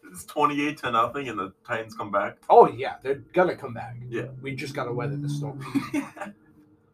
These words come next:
Speaker 2: Joe Burrow needs to be disciplined. Tyler Boyd needs to be making catches. T Higgins needs to be blocking. And Ja'Marr Chase needs to be making plays.
Speaker 1: They got Joe Mixon in there, too.
Speaker 2: No, of course. But they're not gonna run the ball at him every time. He's gonna fumble.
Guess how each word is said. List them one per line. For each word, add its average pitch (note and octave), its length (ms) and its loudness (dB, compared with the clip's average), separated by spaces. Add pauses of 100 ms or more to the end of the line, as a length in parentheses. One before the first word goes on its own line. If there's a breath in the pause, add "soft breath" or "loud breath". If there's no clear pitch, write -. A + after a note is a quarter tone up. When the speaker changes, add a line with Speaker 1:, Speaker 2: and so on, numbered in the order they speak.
(160)
Speaker 2:
Joe C#3 180 6
Burrow D3+ 260 10
needs D3+ 220 2
to D3 80 -10
be C#3 120 -6
disciplined. F#3+ 720 2 (500)
Tyler C#3+ 240 2
Boyd C#3+ 240 2
needs C#3+ 140 -6
to B2 40 -12
be A#2+ 100 -8
making C#3+ 440 -6
catches. C#3 640 -10
T D3+ 180 -14
Higgins C3+ 320 -8
needs A#2+ 140 -10
to A#2+ 60 -16
be A2 200 -20
blocking. C#3 760 -2
And C3 120 -20
Ja'Marr B2 260 -6
Chase C3+ 240 -8
needs A#2 120 -10
to A2+ 40 -20
be G#2+ 160 -20
making A#2 440 -8
plays. - 360 -20 (420)
Speaker 1:
They A#2 80 -18
got A#2+ 220 -14
Joe A#2+ 100 -6
Mixon C3+ 360 -14
in F2+ 100 -18
there, F2+ 200 -20
too. G3 160 -18 (160)
Speaker 2:
No, G#3+ 140 -10
of - 140 -18
course. - 440 -4
But C3 80 -14
they're C#3+ 80 -4
not D#3 120 0
gonna D3+ 120 -2
run C#3 120 -2
the C3 80 -6
ball C#3 300 0
at A#2 120 -6
him A#2+ 200 -8
every A#2+ 200 -8
time. D3+ 200 -12
He's B2 100 -8
gonna G2+ 120 -16
fumble. - 360 -8